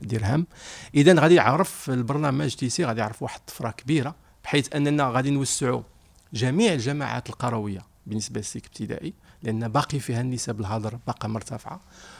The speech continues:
وبالنسبة للسلك الإعدادي غادي يتم يعني تغطية مجموع الجماعات القروية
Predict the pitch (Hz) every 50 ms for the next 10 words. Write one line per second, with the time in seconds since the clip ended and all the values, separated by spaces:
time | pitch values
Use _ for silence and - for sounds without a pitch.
0 | - - - - 143 123 151 165 170 170 - 143 170 156 - - 175 - 160 -
1 | 127 127 135 170 170 165 135 151 156 160 151 - - 160 156 147 165 - - -
2 | - - 120 120 123 120 127 139 139 139 135 135 131 131 123 120 113 107 107 -
3 | - 151 - - - 139 143 143 127 - - - - - 135 131 117 104 110 131
4 | 175 202 208 160 127 - 139 117 113 143 147 147 123 117 139 - - 120 - -
5 | 151 160 160 143 135 143 156 175 202 233